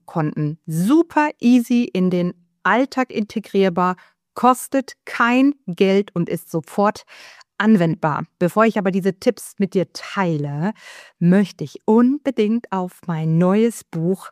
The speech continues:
Scheiß gesund hinweisen. Dieses Buch ist endlich am dritten November erschienen und du kannst es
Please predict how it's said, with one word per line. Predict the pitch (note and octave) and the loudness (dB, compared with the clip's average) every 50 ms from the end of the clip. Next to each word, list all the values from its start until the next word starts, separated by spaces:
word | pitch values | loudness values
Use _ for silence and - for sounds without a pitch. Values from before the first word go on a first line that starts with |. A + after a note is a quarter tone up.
| _ _ _ _ _ _ _ | _ _ _ _ _ _ _
Scheiß | - - - - - - - A3+ A3 A3+ A#3 A3 - - - - _ _ _ | -20 -16 -12 -12 -8 -4 -2 0 0 0 0 -2 -4 -12 -18 -20 _ _ _
gesund | - A3 G#3 F#3 F3+ F3+ F3 F3 F3 E3+ E3+ - - _ _ _ _ _ _ _ | 2 2 2 2 2 0 2 2 2 0 0 -6 -18 _ _ _ _ _ _ _
hinweisen. | _ - F#3+ F#3 F#3+ F#3 E3 E3 E3 E3 E3+ E3+ - D#3+ D#3 D#3 D#3+ E3 E3 - | _ 2 4 4 6 4 4 0 -4 -4 -6 -6 -4 -4 -4 -4 -4 -6 -4 0
Dieses | G#3+ A3 A#3 A3+ A3+ G3+ | 2 2 2 2 0 -4
Buch | - - - G#3+ A3 A3 A3 - - - - - - | -6 -4 -2 0 2 2 0 -2 -6 -18 -20 -12 -12
ist | F3 - - _ - | -12 -12 -12 _ -4
endlich | - G#3+ G#3+ G#3 G3+ - - E3 - - F3+ | 0 2 2 2 2 0 -6 -12 -10 -10 -8
am | D#3+ D#3+ D#3 | -8 -8 -6
dritten | - G#3+ G3+ G#3+ G3+ - - A3 | -4 -2 -2 -2 -2 0 0 2
November | G#3 G#3 G3+ F#3 F3+ F3 F3+ F3+ F3 F3 F3 E3+ - - _ _ _ _ _ _ _ - | 2 2 2 0 0 0 0 0 0 0 -2 -4 -6 -10 _ _ _ _ _ _ _ -8
erschienen | F#3 F3+ - - - A3 A3 A3 G#3 G#3 G#3+ G#3+ A3+ - | -8 -6 -6 -2 2 4 4 6 6 4 4 2 0 -2
und | F#3 F3 | -6 -6
du | F3 | -6
kannst | - - E3 D#3+ D#3+ D#3+ - - | -6 -8 -6 -4 -4 -4 -4 -2
es | E3+ D#3+ - - - | -4 -4 -4 -6 -14